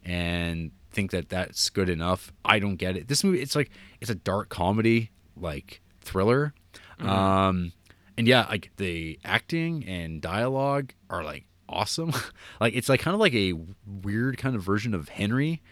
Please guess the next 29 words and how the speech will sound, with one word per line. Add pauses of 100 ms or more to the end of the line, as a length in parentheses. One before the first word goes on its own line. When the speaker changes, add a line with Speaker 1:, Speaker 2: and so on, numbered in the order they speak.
(140)
Speaker 1:
that's,
like,
goofier, (440)
um, (160)
and,
like,
strange
and
violent
and
totally
unpredictable. (220)
Like,
I,
I,
Speaker 2:
Mm.
Speaker 1:
I
kind
of
thought
I
kind
of
knew
where
this
movie
was
going,